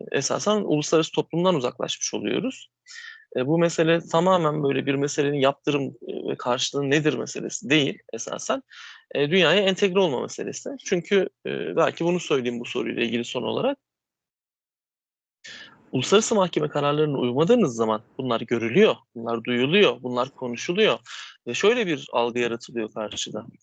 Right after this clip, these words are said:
Uluslararası toplum diyor ki, "Ya burası uluslararası bir mahkemenin verdiği kararları dahi uygulamayacak bir devlet. Burası bir kabile devleti. Ben buraya güvenerek nasıl gireceğim?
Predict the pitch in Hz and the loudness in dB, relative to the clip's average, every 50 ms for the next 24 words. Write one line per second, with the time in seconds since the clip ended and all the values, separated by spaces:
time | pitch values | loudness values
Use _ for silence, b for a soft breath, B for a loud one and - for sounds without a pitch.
0 | B B B B - - 135 143 - 170 160 165 - - 131 - - 123 120 123 | B B B B -6 -4 -4 0 2 2 2 2 2 0 -4 -2 -2 -4 -4 0
1 | 151 226 330 302 - - 123 - 127 - _ - 120 117 117 113 135 139 170 170 | 2 2 2 2 0 -2 -2 -2 -4 -8 _ 0 0 0 2 2 2 2 2 0
2 | - - 208 196 - - - 135 147 147 - - 240 277 226 - - - 156 151 | 2 4 4 4 4 2 0 -2 -2 -4 -2 -2 -2 0 0 -2 -2 -4 -4 -4
3 | 147 151 160 - - 151 165 170 160 139 123 131 135 135 139 175 180 - - - | -4 -4 -6 -4 -4 -4 -2 -4 -4 -4 -4 -2 -2 -2 -2 -4 -4 -6 -6 -6
4 | 131 123 127 131 135 147 180 240 269 277 254 247 240 202 175 175 151 156 156 156 | -2 -2 0 0 2 2 2 2 4 4 4 4 4 4 4 2 2 2 0 0
5 | 151 143 135 127 - 127 - - _ 123 113 107 117 113 110 107 110 110 - - | 0 -2 -2 -2 -4 -4 -6 -6 _ -8 -2 0 0 0 2 0 -2 -4 -2 -2
6 | - 160 131 120 - - - 117 113 - - 117 113 117 131 185 233 240 208 175 | 0 0 0 0 -2 -4 -6 -6 -6 -4 -4 -2 0 2 2 4 6 4 4 4
7 | 135 - - - - - B B B B B B B _ 120 139 170 190 196 196 | 0 -4 -6 -12 -16 -16 B B B B B B B _ 0 2 2 2 0 0
8 | 170 131 117 120 113 127 147 180 185 170 139 - 120 127 - - 180 170 160 135 | 0 0 0 -2 -2 0 0 0 0 0 -2 -4 -6 -6 -2 0 2 2 2 2
9 | 113 107 110 107 | 0 -2 -4 -4